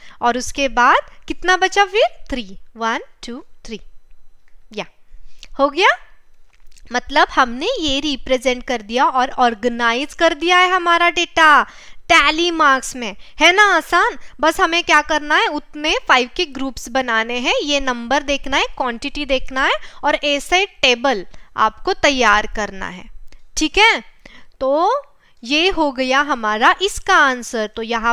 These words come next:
पे देखो बताया है, यहाँ पे हमने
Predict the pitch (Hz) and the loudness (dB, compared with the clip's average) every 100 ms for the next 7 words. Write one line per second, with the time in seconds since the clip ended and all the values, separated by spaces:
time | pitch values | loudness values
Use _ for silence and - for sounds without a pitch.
0 | - 294 285 - 339 339 254 - 220 226 | -2 -4 -4 -4 -4 -2 -2 2 2 2
1 | 233 247 285 311 277 285 277 330 539 - | 0 -2 -2 0 0 0 0 -4 -4 -8
2 | - - 262 262 277 | -10 -6 -6 -4 -2